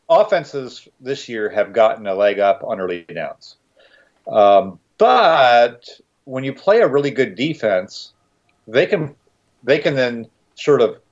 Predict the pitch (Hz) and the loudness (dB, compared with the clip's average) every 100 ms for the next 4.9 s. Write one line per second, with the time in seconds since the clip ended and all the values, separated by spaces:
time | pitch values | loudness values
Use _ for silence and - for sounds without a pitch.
0 | _ - 139 135 117 120 123 113 110 113 | _ 0 2 2 0 0 0 -4 -2 0
1 | 110 - 98 110 113 107 101 - 113 110 | 2 0 0 2 2 0 -4 -6 -12 -4
2 | 107 107 110 110 104 - 110 95 82 95 | -4 -4 -2 0 0 -6 -12 -14 -10 -6
3 | 95 90 90 87 82 95 87 110 - 104 | -6 -6 -6 -6 -2 -2 0 -2 -4 -12
4 | - - 90 - - 87 76 76 | -8 -2 -2 -4 -6 -4 -4 -10